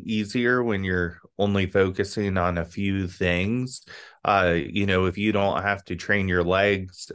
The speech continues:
a ton, if you actually have the leg volume, you can train legs every ten to fourteen days.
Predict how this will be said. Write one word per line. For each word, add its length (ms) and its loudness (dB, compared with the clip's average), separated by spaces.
a 60 -2
ton, 460 0
if 220 -4
you 140 0
actually 420 -2
have 280 -2
the 140 -2
leg 360 -2
volume, 540 0
you 380 2
can 420 -6
train 380 0
legs 480 0
every 360 0
ten 240 0
to 80 -2
fourteen 640 -2
days. 720 2